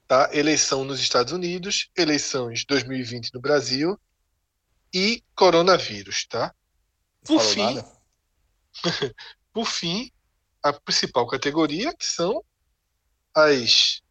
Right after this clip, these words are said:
Speaker 1: dez maiores buscas do Brasil em dois mil e vinte.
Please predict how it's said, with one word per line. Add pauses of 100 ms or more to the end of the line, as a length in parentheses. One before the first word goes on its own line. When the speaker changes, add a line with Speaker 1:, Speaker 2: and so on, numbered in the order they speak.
(380)
Speaker 1:
dez
maiores
buscas (600)
do
Brasil (680)
em
dois
mil
e (280)
vinte.